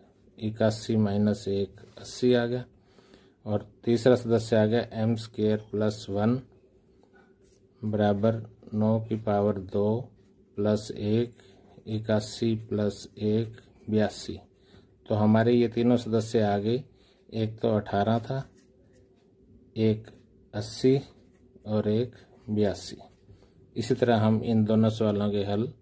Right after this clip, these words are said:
भी कर लेंगे। अगली वीडियो में हम एक्सरसाइज छः पॉइंट तीन करेंगे।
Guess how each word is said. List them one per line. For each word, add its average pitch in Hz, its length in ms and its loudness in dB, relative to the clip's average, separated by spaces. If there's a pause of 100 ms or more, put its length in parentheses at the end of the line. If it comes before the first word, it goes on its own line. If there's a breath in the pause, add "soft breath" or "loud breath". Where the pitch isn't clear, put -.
(360)
भी 110 120 -2
कर 101 180 -4
लेंगे। 90 400 -6 (1000)
अगली 120 280 6
वीडियो 120 340 4
में 120 200 0
हम 117 160 -2 (340)
एक्सरसाइज 110 560 -4
छः 110 160 0
पॉइंट 110 300 -2
तीन 107 260 -4
करेंगे। 117 480 -2